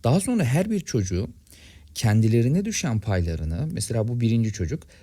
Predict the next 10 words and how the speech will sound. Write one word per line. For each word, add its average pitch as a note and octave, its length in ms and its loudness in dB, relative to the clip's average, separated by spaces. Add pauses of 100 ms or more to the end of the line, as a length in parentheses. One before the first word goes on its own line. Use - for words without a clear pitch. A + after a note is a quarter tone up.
(120)
kendisine B2 420 0
ne C3 80 -2
kadar F#2+ 260 0
düşmüştü? F2 380 -6
X - 300 -4
kadar E2 340 -2
düşmüştü. - 480 -6 (520)
Kendileri C3 720 0
ve F#3+ 120 0
çocuklarına D#3 680 -2